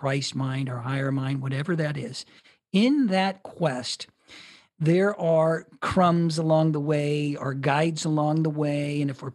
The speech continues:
paying attention, we follow them. So during my eighty-one day period of working with this ascended master, Min,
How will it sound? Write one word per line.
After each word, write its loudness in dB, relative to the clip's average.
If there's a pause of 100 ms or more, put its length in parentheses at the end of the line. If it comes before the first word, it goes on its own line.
(120)
paying 0
attention, -2 (240)
we 4
follow 2
them. -10 (400)
So 0
during 4
my 0
eighty-one 2
day 0
period -2
of -6
working 0
with -2
this -4
ascended -4
master, -4
Min, 0